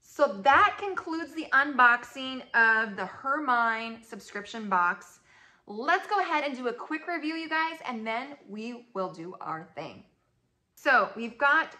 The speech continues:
the body oil and the Leafy Green Moisturizer, that is from the Farmer's Touch. I have this beautiful bracelet, which I love. And this bracelet is from Diane Moulinar from Rant and Rave.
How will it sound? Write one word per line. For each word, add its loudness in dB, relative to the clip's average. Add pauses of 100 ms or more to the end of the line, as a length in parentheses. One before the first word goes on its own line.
the -6
body -2 (100)
oil -6 (340)
and -8 (100)
the -8
Leafy -8
Green -4
Moisturizer, -6
that 6
is -8
from 4 (160)
the -8
Farmer's -2
Touch. -10 (160)
I -14
have -12
this -6 (180)
beautiful -6
bracelet, -6
which -10 (100)
I 0 (200)
love. -2 (1200)
And -8
this -8
bracelet -4
is -8
from 0
Diane -2
Moulinar -2
from -6 (140)
Rant -6
and -8
Rave. -8